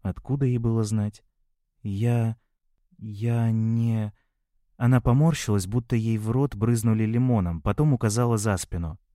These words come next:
«Мне нужно позвонить маме и сказать, что мы задержимся». Но она не ушла. Просто стояла там, снова переведя глаза на меня. «Здравствуй».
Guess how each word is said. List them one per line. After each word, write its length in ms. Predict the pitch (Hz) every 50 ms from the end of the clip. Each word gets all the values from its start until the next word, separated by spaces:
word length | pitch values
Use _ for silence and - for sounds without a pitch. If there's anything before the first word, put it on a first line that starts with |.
| _ _ _ _ _
«Мне 440 | - 120 131 135 135 135 131 131 127
нужно 380 | 127 127 135 139 135 120 127 120
позвонить 480 | - 127 117 120 131 131 139 131 -
маме 340 | - 147 165 170 147 113 104
и 40 | 104
сказать, 380 | - - - 120 120 143 139 -
что 180 | - - 123
мы 100 | 120 120
задержимся». 760 | 110 117 113 107 101 87 80 82 85 80 - - - 87 82 - _ _ _ _ _ _ _ _ _ _ _ _ -
Но 180 | 101 104 117
она 140 | 139 165 170
не 100 | 170 160
ушла. 440 | 160 139 - - - 87 80 - - _ - _ _ _ - _ _ _ _ _ _
Просто 360 | - 131 156 156 - - 110
стояла 420 | - - - 107 110 110 110 107 104
там, 240 | - 147 156 151 135
снова 360 | - - 120 131 135 123 113
переведя 440 | - 101 92 92 98 95 98 101 92
глаза 320 | 98 92 92 90 101 95
на 80 | 95 95
меня. 360 | 92 92 90 85 80 76 - _ _ _ _ _ _ _ _ _ _ _ _ -
«Здравствуй». 680 | 110 95 90 90 101 98 90 - - - - 78 78